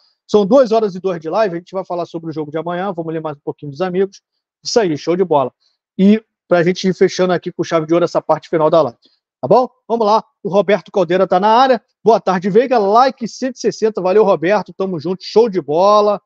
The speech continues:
né? Galera chegando junto aí, ó, maravilhosa live de hoje, tá? Vocês são espetaculares, né? Temos cento e sessenta e cinco amiguinhos aí ao vivo agora, vamos com tudo, tá? É...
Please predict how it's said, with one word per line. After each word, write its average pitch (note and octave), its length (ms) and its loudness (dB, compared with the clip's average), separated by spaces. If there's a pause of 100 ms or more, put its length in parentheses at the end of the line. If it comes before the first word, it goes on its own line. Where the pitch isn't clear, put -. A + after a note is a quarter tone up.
(480)
né? F#3+ 240 0 (400)
Galera E3+ 280 2
chegando F#3+ 460 2
junto G3 340 0
aí, D#3+ 200 4
ó, D3 140 0 (140)
maravilhosa F3 640 2
live D3+ 220 0
de C3 100 -18
hoje, F3+ 340 2 (200)
tá? F3 200 2 (420)
Vocês F#3 200 2
são A3 120 0
espetaculares, E3 800 0
né? F#3+ 180 -4 (160)
Temos A3+ 260 0
cento B3+ 200 -2
e - 20 -18
sessenta A3 380 -4
e E3+ 60 0
cinco G3+ 240 -6
amiguinhos F3+ 380 -4
aí D#3+ 120 -2
ao D#3+ 120 -2
vivo D#3+ 220 -2
agora, D#3 320 -2
vamos F3+ 240 -12
com F#3 160 -10
tudo, A#2 140 -18 (140)
tá? E3 180 -2 (800)
É... E3+ 460 2